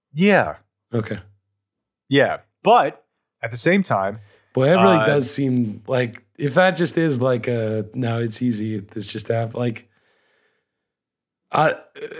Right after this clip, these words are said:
Speaker 2: they're, they seem to be challenging, like, the idea of physics at that point, your friends.
Speaker 1: I think it's just a matter of,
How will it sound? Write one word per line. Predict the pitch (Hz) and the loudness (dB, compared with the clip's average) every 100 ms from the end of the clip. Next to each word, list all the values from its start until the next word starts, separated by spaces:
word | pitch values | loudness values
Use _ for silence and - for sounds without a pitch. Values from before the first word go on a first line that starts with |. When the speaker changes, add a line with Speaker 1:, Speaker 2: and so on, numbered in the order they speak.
| - - | -12 -10
Speaker 2:
they're, | 147 151 202 196 | -2 2 4 4
they | 160 196 | 2 2
seem | - 240 | 4 2
to | 202 | 2
be | 170 | 0
challenging, | 143 - 165 175 139 139 | 2 2 4 4 2 2
like, | 143 131 | 2 2
the | 110 131 | 0 0
idea | 123 117 104 131 127 120 | 2 0 -2 0 2 0
of | 104 | 0
physics | 135 110 110 - | -2 -2 -6 -8
at | 107 | -6
that | 110 110 | -4 -4
point, | - 120 113 110 _ _ _ _ | -2 -4 -4 -8 _ _ _ _
your | 120 120 | -6 -4
friends. | 98 123 113 120 - _ _ _ _ _ _ _ _ _ _ _ - | 0 0 -2 -4 -10 _ _ _ _ _ _ _ _ _ _ _ 0
Speaker 1:
I | 208 | 0
think | 220 302 | 0 -2
it's | 247 254 | -2 -6
just | 220 | -4
a | 208 | -2
matter | 185 190 202 180 | 0 0 2 2
of, | 165 135 | 2 0